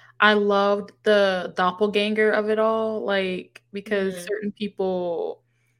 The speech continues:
Speaker 1: were obviously portraying <laughs> the original cast. So you had, like, you know, the girl who played Sydney, and they had, and like you said, Parker Posey played Gale Weathers, um, in, like, the movie within the movie. I thought that was really funny.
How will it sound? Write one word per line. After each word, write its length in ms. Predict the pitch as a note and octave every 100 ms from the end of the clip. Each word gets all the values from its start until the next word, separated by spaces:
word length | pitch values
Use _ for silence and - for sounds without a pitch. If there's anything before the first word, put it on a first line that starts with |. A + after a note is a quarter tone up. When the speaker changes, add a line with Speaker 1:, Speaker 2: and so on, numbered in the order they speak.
| _
Speaker 1:
were 160 | G#3 F#3+
obviously 420 | F#3+ G3+ G3+ G3+
portraying 1080 | G3+ - G3+ F#3 - G#3 F#3+ F#3+ F#3+ A3 A3 - - _ _ A4
<laughs> 480 | - - - -
the 100 | - G3+
original 440 | G3+ G#3+ G#3 F#3+
cast. 560 | - G#3 F#3+ F#3+ F#3+ -
So 100 | G3
you 160 | G3
had, 220 | G3+ F#3
like, 280 | F#3 F3+ F3+
you 60 | C4
know, 380 | F3+ F3+ F3+ -
the 100 | -
girl 220 | - F3+
who 80 | G3
played 300 | F#3+ F3+ -
Sydney, 580 | - D4 B3+ B3 A#3+ A3+
and 80 | G3+
they 60 |
had, 200 | G3+ - - - -
and 80 | A3+
like 100 | A3
you 60 |
said, 160 | A#3+ A3
Parker 240 | A#3+ C4
Posey 380 | C4+ A#3+ A3+ G#3+
played 540 | G#3+ - G#3+ G3+ F#3+ F#3
Gale 280 | G3 F#3+ F#3
Weathers, 680 | F3+ F3+ A3 A#3+ C4+ - _ _ _ _ -
um, 600 | G#3+ G#3+ G#3 G3+ G3+ G#3+ B3+ - _
in, 240 | F#3 F#3+ F#3
like, 200 | E3+ E3+
the 80 | F3+
movie 340 | F3+ F3 F3
within 320 | E3 D#3+ D#3+
the 60 | D#3+
movie. 360 | D#3 D#3 D3+ -
I 100 | E3+
thought 180 | E3
that 160 | D#3+ -
was 160 | - D#3
really 520 | D3+ C#2 C#2+ F#2+ - _
funny. 560 | - - - - -